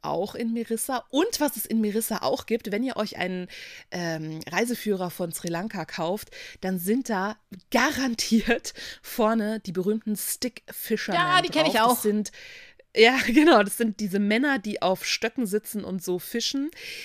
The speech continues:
Speaker 1: Die findet man zwischen Mirissa und Galle.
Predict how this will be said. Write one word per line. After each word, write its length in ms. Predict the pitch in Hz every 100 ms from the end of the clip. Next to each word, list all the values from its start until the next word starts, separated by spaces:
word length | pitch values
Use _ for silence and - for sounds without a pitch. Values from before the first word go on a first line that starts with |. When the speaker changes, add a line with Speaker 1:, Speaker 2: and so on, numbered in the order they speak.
| - - - - - - - - 185
Speaker 1:
Die 120 | 208
findet 300 | - 269 -
man 220 | 226 220
zwischen 520 | 220 - 247 - 269 233
Mirissa 380 | 202 214 - 247
und 260 | 190 185
Galle. 500 | - 170 190 262 370